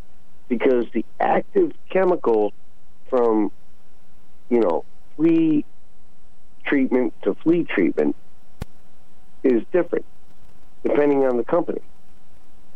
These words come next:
So what you want to do is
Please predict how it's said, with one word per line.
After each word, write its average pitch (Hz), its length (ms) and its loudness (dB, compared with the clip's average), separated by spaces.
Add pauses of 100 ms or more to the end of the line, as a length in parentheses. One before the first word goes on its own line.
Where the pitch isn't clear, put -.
(1900)
So 123 100 6
what 120 200 2
you 127 80 4
want 127 400 2
to 190 100 4
do 151 240 4
is 104 180 2